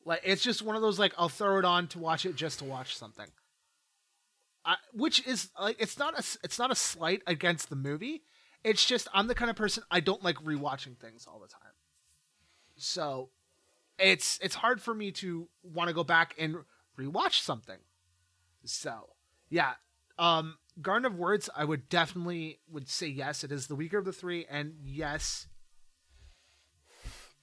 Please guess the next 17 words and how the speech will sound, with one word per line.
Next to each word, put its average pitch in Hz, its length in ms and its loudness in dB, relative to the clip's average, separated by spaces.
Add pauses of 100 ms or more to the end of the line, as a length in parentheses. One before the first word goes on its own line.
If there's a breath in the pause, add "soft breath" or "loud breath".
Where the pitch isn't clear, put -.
(140)
it 175 80 0
was 170 260 0
good 190 680 4
for, 156 760 -2 (180)
I 170 60 -6
guess, 180 340 -4 (160)
the 147 160 -6
time, 151 640 -6
you 147 100 -8
know, 139 140 -6
being 139 420 -6
a 131 240 -4
two - 140 -12
thousand 131 340 -8
and 117 160 -14
three 123 380 -12
movie. 135 420 -8